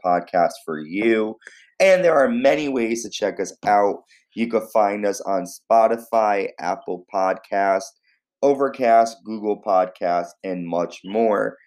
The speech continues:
Make sure you support our podcast by subscribing and giving us a nice star rating on whichever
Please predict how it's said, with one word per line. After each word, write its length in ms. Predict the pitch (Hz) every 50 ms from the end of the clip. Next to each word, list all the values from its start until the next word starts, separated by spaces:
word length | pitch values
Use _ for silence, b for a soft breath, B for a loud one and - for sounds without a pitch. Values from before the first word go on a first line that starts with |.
| b b b _ _ _ _ -
Make 300 | 113 123 135 160 170 170
sure 220 | - - 156 151
you 120 | 147 139 135
support 480 | 131 - 127 120 120 - 123 117 101 87
our 160 | 110 110 107
podcast 460 | - 110 101 107 104 - 113 104 104 104 -
by 120 | 101 95
subscribing 800 | 90 90 85 - - - - 165 175 175 170 170 170 165 160 135 b b b b b -
and 140 | 107 101 90
giving 240 | 107 104 110 110
us 140 | 107 107 -
a 100 | - 90 87
nice 440 | 85 87 95 98 107 110 107 -
star 360 | - - - 104 98 98 98 92
rating 380 | 87 87 85 85 87 87 85 -
on 140 | - 87
whichever 440 | 85 80 - - 80 82 82 87 85